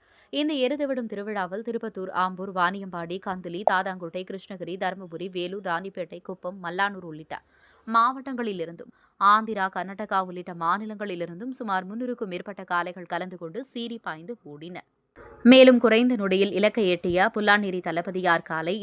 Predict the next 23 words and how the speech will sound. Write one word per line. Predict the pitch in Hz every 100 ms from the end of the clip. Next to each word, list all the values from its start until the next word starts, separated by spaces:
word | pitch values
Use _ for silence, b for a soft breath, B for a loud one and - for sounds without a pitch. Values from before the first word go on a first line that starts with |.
| 202
ஏழு | 220 214
புள்ளி | 185 175 190
இரண்டு | 196 208 190
ஏழு | 170 170
புள்ளிகளை | 175 175 180 165
பெற்று | 156 - 220
முதல் | 196 226
பரிசாக | 185 175 156 147 - B B B - 202
ஐம்பத்தி | 214 226 240 214 170
ஐந்தாயிரத்து | 185 202 180 170 175 190
ஐநூற்று | 170 208 208 196
ஐம்பத்தி | 170 196 220 208
ஐந்து | 185 170 160
ரூபாயும், | 165 165 277 - b b b
இரண்டாவது | 196 196 208 208 202 190
பரிசாக | 170 180 180 175 262
திருப்பத்தூர் | 240 220 240 233 190
புலி | 175 175 240 185
ஏழு | 214 233 214
புள்ளி | 202 175
மூன்று | 180 220 226 190
ஏழு | 185
புள்ளிகளை | 170 180 196 180